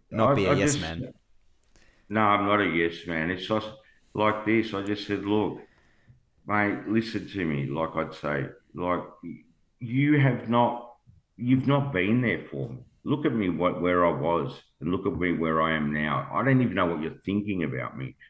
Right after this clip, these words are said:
Speaker 2: Are you happy to see me in this situation? Or are you, are you, are you, uh, marveling, or are you, um, are you like Judas, like, seeing me? You were like,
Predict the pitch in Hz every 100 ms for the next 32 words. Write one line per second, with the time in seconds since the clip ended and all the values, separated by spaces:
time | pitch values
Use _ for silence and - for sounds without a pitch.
0 | - 85 90 80 82 - 90 85 - 82
1 | 82 76 67 67 - 67 - 69 64 67
2 | - - - _ _ _ _ _ _ _
3 | - - 82 82 85 87 85 82 80 80
4 | 82 78 - 73 76 76 76 69 71 69
5 | 76 73 82 85 73 78 85 85 78 76
6 | 73 71 78 76 71 73 73 71 69 65
7 | - _ _ _ _ _ _ 78 82 85
8 | 82 76 67 76 76 71 65 - - 65
9 | 67 - 71 73 73 71 69 67 - _
10 | _ - 73 76 76 73 71